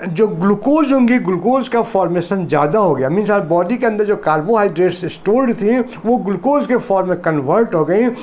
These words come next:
मतलब हमारे ब्लड में और हमारे यूरिन में ग्लूकोज का लेवल इंक्रीज हो जाएगा। अब जब ग्लूकोज का लेवल इंक्रीज हो जाएगा, तो नेचुरली जो वाटर है, उसका रीअब्जॉर्प्शन भी इंक्रीज होगा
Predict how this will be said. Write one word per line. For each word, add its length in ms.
मतलब 320
हमारे 360
ब्लड 440
में 280
और 200
हमारे 420
यूरिन 560
में 260
ग्लूकोज 460
का 100
लेवल 440
इंक्रीज 400
हो 60
जाएगा। 300
अब 100
जब 200
ग्लूकोज 380
का 80
लेवल 240
इंक्रीज 360
हो 80
जाएगा, 320
तो 160
नेचुरली 720
जो 220
वाटर 460
है, 220
उसका 420
रीअब्जॉर्प्शन 960
भी 320
इंक्रीज 580
होगा 360